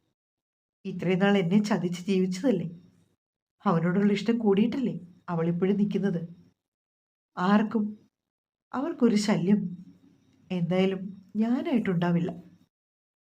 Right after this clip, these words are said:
അവളുടെ കാര്യമോർത്ത് നീ വിഷമിക്കരുത് നര, നിനക്ക് വേണ്ടി നല്ലൊരു പെണ്ണിനെ ഞങ്ങൾ കണ്ടുപിടിച്ച് തരുന്നുണ്ട്. ജീവിതം മടുത്ത് നിൽക്കുമ്പോഴാ ഇനി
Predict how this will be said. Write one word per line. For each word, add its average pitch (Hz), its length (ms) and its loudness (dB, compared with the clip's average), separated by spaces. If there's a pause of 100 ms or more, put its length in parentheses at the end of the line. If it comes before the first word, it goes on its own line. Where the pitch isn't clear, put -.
അവളുടെ 214 460 -4
കാര്യമോർത്ത് 185 560 -2
നീ 269 60 -6 (120)
വിഷമിക്കരുത് 190 600 -4
നര, 175 140 -2 (920)
നിനക്ക് 175 300 -6
വേണ്ടി 180 180 -4 (120)
നല്ലൊരു 226 400 -2
പെണ്ണിനെ 175 340 -6
ഞങ്ങൾ 170 180 -6 (100)
കണ്ടുപിടിച്ച് 180 440 -6
തരുന്നുണ്ട്. 170 380 -6 (1400)
ജീവിതം 180 800 -4
മടുത്ത് 165 360 -8
നിൽക്കുമ്പോഴാ 220 480 -6 (420)
ഇനി 185 140 -2